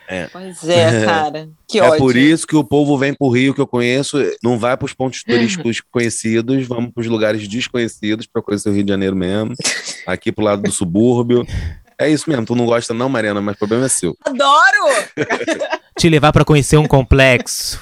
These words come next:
Speaker 3: <laughs> App de streaming, de vídeo. De-, deixa eu fazer uma pergunta pra vocês. Vocês acham que o cinema ainda faz sentido?
Speaker 1: Sim.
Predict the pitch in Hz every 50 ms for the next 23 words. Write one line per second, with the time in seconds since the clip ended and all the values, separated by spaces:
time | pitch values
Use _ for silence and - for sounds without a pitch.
0 | - - - - 311 - - 302 320 - - - 339 - _ _ - 359 466 508
1 | 494 453 427 415 381 - _ _ _ - 202 208 - 226 202 - - 214 233 226
2 | 202 240 202 - - - - - 165 170 165 156 127 107 104 87 73 76 78 78
3 | - - - 127 160 156 120 104 98 117 110 101 87 82 87 90 87 82 80 -
4 | - 143 139 - 135 170 202 180 220 233 - 262 - 220 185 190 185 170 - 160
5 | 147 139 131 - - - 123 110 110 107 - - 90 78 73 - - - - -
6 | - - - - - 208 - 285 269 190 127 135 127 135 135 123 - - 117 110
7 | 110 - - - 117 117 - - 156 147 - - 135 113 107 104 110 117 120 110
8 | 101 101 - - 127 127 160 202 202 139 117 - - 113 101 101 - - 87 85
9 | - - - 120 92 80 73 73 76 98 110 - - - 180 170 135 107 110 135